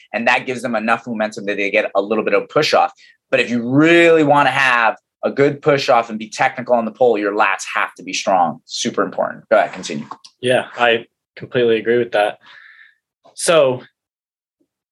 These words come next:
Speaker 2: back to the story. In July, like mid-July, he did two chin-ups. And then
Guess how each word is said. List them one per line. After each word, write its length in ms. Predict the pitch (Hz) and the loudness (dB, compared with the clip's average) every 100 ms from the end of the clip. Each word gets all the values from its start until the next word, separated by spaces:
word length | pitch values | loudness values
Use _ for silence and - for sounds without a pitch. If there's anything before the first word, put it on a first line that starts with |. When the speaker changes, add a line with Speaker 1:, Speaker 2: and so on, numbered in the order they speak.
| _ _ - | _ _ -2
Speaker 2:
back 180 | 131 | 0
to 80 | 139 | -2
the 60 | 123 | -4
story. 380 | - 131 120 127 | 0 2 4 2
In 140 | 135 | -2
July, 640 | 135 120 120 135 135 131 123 | -2 0 2 2 2 0 -4
like 140 | 131 | -2
mid-July, 640 | 175 180 147 151 143 143 151 | 0 2 2 2 4 2 0
he 180 | 139 127 | -6 -8
did 240 | 135 127 | -8 -6
two 160 | 147 139 | -6 -4
chin-ups. 560 | - 123 123 - - - | 0 2 0 -2 -14 -6
And 160 | 127 123 | -2 2
then 380 | 120 117 117 | 2 0 -4